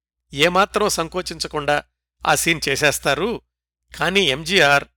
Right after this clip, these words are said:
ఆ సీన్ తీయబోయే ముందు నాతో పాటు సెట్కి వచ్చిన నా సంరక్షకురాలు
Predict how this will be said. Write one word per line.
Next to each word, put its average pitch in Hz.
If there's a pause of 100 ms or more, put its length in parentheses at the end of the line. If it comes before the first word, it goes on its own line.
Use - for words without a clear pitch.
(440)
ఆ 143
సీన్ 208
తీయబోయే 165
ముందు 131 (480)
నాతో 170
పాటు 190
సెట్కి 170
వచ్చిన 143
నా 123
సంరక్షకురాలు 135